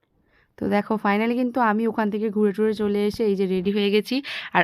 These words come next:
আজকের লুকটা কিন্তু আমার কেমন হয়েছে একদম তোমরা বলবে কমেন্টে, প্লিজ সবাই জানাবে।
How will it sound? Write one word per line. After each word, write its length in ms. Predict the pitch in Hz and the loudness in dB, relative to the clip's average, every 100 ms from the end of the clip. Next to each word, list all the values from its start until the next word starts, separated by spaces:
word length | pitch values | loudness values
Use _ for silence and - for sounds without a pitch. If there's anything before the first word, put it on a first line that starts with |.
| - | 4
আজকের 360 | 196 - 254 | 2 2 0
লুকটা 280 | 233 220 - | 2 0 0
কিন্তু 240 | 233 233 220 | 0 0 2
আমার 200 | 233 220 | 2 2
কেমন 280 | 220 196 202 | 2 0 2
হয়েছে 220 | 208 202 247 | 0 0 2
একদম 320 | 196 185 208 196 | 2 0 0 0
তোমরা 300 | 202 196 196 | 0 0 0
বলবে 420 | 175 196 196 220 | 2 2 2 0
কমেন্টে, 520 | 220 196 190 190 208 285 - - - - | 0 0 0 0 0 0 -2 -20 -20 -2
প্লিজ 220 | 202 214 | 0 0
সবাই 280 | 214 202 208 | 2 2 2
জানাবে। 400 | 196 190 196 208 | 4 4 4 2